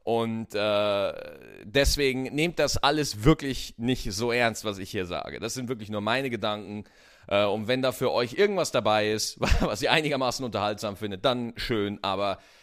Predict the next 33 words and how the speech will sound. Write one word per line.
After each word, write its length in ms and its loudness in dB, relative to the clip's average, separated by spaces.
ich 160 -8
bin 220 -2
auf 320 -4
gar 220 2
keinen 260 -4
Fall, 540 -2
äh, 60 -6
ein 120 -4
Vorbild 640 0
für 220 -2
irgendjemanden, 720 -4
sondern 380 2
ich 80 -2
versuche 600 -4
einfach 240 -4
nur, 840 -2
äh, 60 -20
meine 600 2
Perspektive 840 0
darzustellen, 640 -2
so 120 -4
gut 240 -6
es 160 -4
geht. 300 -6
Und 120 -6
deswegen 400 -2
hört 200 0
ihr 60 -2
ja 120 2
auch 160 -2
diesen 240 -10
Podcast. 560 -8
Puh, 1160 12